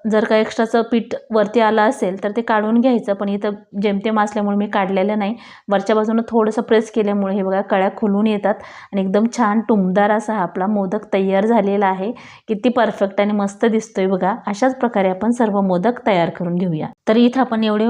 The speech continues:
मोदक तयार करून घेत-, घेतल्याच्या नंतर लगेच तळायला घेणार आहोत. तुम्हाला कितपत बनवायचे त्याच्यानुसार बनवू शकता. तर तेल चेक करूया. तर बघू शकता अगदी हलकेसे बबल निघतात, इथपर्यंतच तेल गरम करायचं आहे. आपण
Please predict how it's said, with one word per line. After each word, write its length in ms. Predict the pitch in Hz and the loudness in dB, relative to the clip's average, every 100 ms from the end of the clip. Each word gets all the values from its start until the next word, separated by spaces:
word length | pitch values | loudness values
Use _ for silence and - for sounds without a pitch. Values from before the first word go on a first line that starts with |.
| 240 | 2
मोदक 400 | 226 214 214 220 | 0 0 -2 0
तयार 180 | 214 208 | 0 2
करून 280 | 214 214 214 | 0 0 0
घेत-, 440 | 208 233 233 214 | 2 0 0 -2
घेतल्याच्या 420 | 233 247 202 214 | -2 0 -2 0
नंतर 260 | 214 202 214 | -2 -2 -2
लगेच 340 | 220 220 220 | 2 2 2
तळायला 320 | 220 208 208 226 | 2 4 4 4
घेणार 340 | 254 208 196 | 2 2 0
आहोत. 300 | 196 175 214 - | 0 -2 -6 -6
तुम्हाला 240 | 220 202 233 | -4 -2 -2
कितपत 320 | 214 - 220 | -4 -2 -2
बनवायचे 380 | 226 202 190 196 | 0 0 -2 -4
त्याच्यानुसार 460 | 202 196 185 226 247 _ _ - | -2 -2 -4 -6 -8 _ _ 0
बनवू 280 | 233 208 190 | 2 4 0
शकता. 380 | 190 - 190 | -4 -4 -4
तर 200 | 214 233 240 - _ _ - | -2 -4 -6 -10 _ _ 0
तेल 160 | 240 220 | 2 2
चेक 300 | 220 208 220 | 0 0 0
करूया. 260 | 196 190 | 2 2
तर 140 | 190 208 | 2 0
बघू 160 | 208 | 2
शकता 280 | 240 226 214 | 0 -2 -2
अगदी 300 | 202 - 254 | -4 0 2
हलकेसे 460 | 254 226 214 233 233 | 2 2 0 0 0
बबल 260 | 214 208 | 2 2
निघतात, 340 | 202 196 208 196 | 0 -2 -2 -2
इथपर्यंतच 540 | 202 - 196 196 233 233 | -4 -2 0 0 -2 -2
तेल 120 | 202 | 0
गरम 200 | 196 185 | 0 0
करायचं 400 | 190 185 180 180 | 0 0 -2 0
आहे. 80 | 247 - - - - | -2 -4 -14 -20 -6
आपण 200 | 214 233 | 0 2